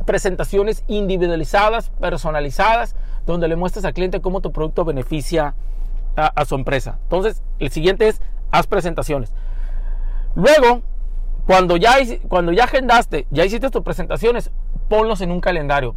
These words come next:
ponlos en una agenda productiva y ten visualizado dónde van a estar esas citas. No puedes quedar mal en esas citas, no puedes cambiar esas citas por ir a entregar un producto, por ir a negociar otra cosa. No puedes cambiar esas citas. Esas citas, muchachos,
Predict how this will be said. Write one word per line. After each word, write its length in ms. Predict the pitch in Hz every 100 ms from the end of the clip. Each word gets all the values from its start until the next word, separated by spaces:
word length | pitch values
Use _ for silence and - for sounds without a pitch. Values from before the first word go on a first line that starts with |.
| -
ponlos 360 | 202 208 214 165
en 80 |
una 120 | 170 180
agenda 280 | 165 165
productiva 640 | 170 147 143 - 202 190 185 - - -
y 100 | 180
ten 260 | 175 220 233
visualizado 760 | 269 - 208 175 123 208 226 226
dónde 440 | 220 220 233 214 - - -
van 180 | 156 190
a 40 | 214
estar 260 | - 196
esas 260 | 202 - -
citas. 540 | - 208 - 143 - - - -
No 160 | 165 214
puedes 400 | - 214 233 220
quedar 260 | 170 180 185
mal 220 | 175 180
en 100 | 175
esas 200 | 160 131
citas, 260 | 156 160
no 140 | 147 190
puedes 360 | 202 214 220
cambiar 340 | - 160 156 180
esas 200 | 180 185
citas 400 | 185 - 190 - - - - -
por 200 | 165 160
ir 160 | 180
a 20 | 202
entregar 360 | 175 156 175
un 80 | 180
producto, 640 | 185 165 180 233 - 226
por 200 | 214 170
ir 120 | 170 180
a 80 |
negociar 380 | 175 151 139 160
otra 200 | 165 175
cosa. 180 | 160 143
No 160 | 151 175
puedes 380 | 170 180 196
cambiar 320 | - - 139 160
esas 160 | 151
citas. 300 | 147 139 135 - - - -
Esas 280 | 196 196 202
citas, 380 | 240 240 180 151
muchachos, 500 | 135 135 135 123